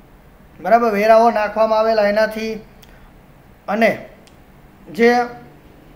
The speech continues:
હસ્ત ઉદ્યોગો, હુનર ઉદ્યોગોને ભાંગી પાડી અને ઇંગ્લેન્ડના જે ઉદ્યોગોને વિકાસ કરવાની એમની નીતિ હતી એના કારણે અહીં રહેતી પ્રજાનું આર્થિક શોષણ પણ થયું હતું.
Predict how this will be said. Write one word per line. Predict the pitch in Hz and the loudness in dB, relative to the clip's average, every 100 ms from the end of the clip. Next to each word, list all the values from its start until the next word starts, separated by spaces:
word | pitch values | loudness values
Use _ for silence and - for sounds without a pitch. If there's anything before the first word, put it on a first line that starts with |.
| - - 170 | -20 -14 -10
હસ્ત | 190 - | -10 0
ઉદ્યોગો, | 247 226 180 233 240 233 247 240 - - - 147 | 0 0 0 0 2 2 0 -2 -12 -20 -20 -6
હુનર | 208 240 | -2 -2
ઉદ્યોગોને | 190 220 233 233 233 | -2 -2 0 0 -2
ભાંગી | 180 175 226 | -2 -2 -2
પાડી | 214 220 202 156 - - - - - | 0 0 0 -6 -14 -20 -20 -20 -14
અને | 185 202 | -8 -4
ઇંગ્લેન્ડના | 202 208 240 240 240 240 240 - - - - - - - - 202 | -4 -2 -2 0 2 2 0 -6 -18 -20 -20 -20 -20 -20 -16 -8
જે | |
ઉદ્યોગોને | 208 185 214 226 233 233 240 233 | -8 -4 -2 0 2 0 0 -2
વિકાસ | 233 156 - 226 226 - | -4 -12 2 4 4 0
કરવાની | 220 226 226 226 | 0 2 2 0
એમની | 226 226 | -4 -6
નીતિ | 190 196 233 | -6 -4 -2
હતી | 226 202 151 - - - - - _ - | -2 -2 -10 -14 -20 -20 -20 -20 _ -10
એના | 196 240 | -2 0
કારણે | 214 220 233 247 240 - - - | 2 0 0 -2 -4 -8 -20 -12
અહીં | 180 220 | -6 -4
રહેતી | 220 214 233 | -2 -4 -6
પ્રજાનું | 208 196 226 220 190 | -6 0 0 2 0
આર્થિક | 190 226 196 | -2 -6 -10
શોષણ | - 190 - 233 | -12 -12 -4 -4
પણ | 226 220 220 226 - - - - - | -2 -2 -4 -8 -14 -20 -20 -18 -8
થયું | 208 226 226 | -4 -2 -2
હતું. | 233 247 | -4 -8